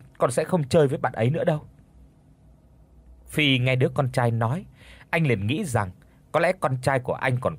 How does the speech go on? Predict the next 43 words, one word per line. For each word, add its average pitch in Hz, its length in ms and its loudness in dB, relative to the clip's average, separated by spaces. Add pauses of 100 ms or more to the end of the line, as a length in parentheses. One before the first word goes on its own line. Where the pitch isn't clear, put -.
quá 156 180 -2
nhỏ 110 320 -2
để 85 160 -8
phân 147 260 -6
biệt - 180 -2
được - 260 -10
đâu 165 340 0
là 90 200 -6 (120)
thực, 104 160 -6 (400)
đâu 139 180 4
là 92 160 -4 (120)
mơ. 113 200 0 (640)
Nhưng 131 340 0
cái 165 180 -2
vết 233 140 2
hằn 110 220 -4
ở 92 80 -4
trên 156 200 -4 (120)
cổ 90 220 2
của - 120 -10
đứa 139 220 2
con 160 220 -2
trai 156 280 0
thì 101 80 -12
lại 92 160 -8 (100)
khiến 175 280 -2
cho 175 140 0
anh 139 120 -2
không 175 240 -4
thể 90 260 -6
ngừng 87 400 -6
vắt 214 140 0 (140)
óc 226 140 -6 (420)
để 113 120 0
suy 180 260 -2
nghĩ. 180 320 -2 (580)
Thoáng 127 320 -2
qua 120 320 0
anh 120 140 -2
chợt - 300 -6
nhớ 117 400 0
về 90 120 -6
Ngọc. 78 280 -12